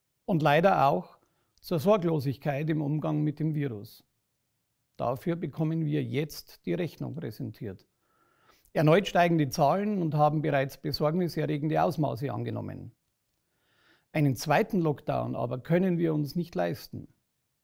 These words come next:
Deswegen meine Bitte, sorgen wir gemeinsam dafür,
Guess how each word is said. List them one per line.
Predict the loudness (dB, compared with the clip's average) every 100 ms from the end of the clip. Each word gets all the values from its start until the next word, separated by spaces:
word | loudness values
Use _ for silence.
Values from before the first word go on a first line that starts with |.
| _ -6
Deswegen | -6 -4 -4 -2
meine | 0 0 0
Bitte, | -2 -4 -6 -6 -12 _ _ _ _ _ _ _
sorgen | 0 2 4 4
wir |
gemeinsam | 4 4 2 2 2 0 0
dafür, | 0 0 0 0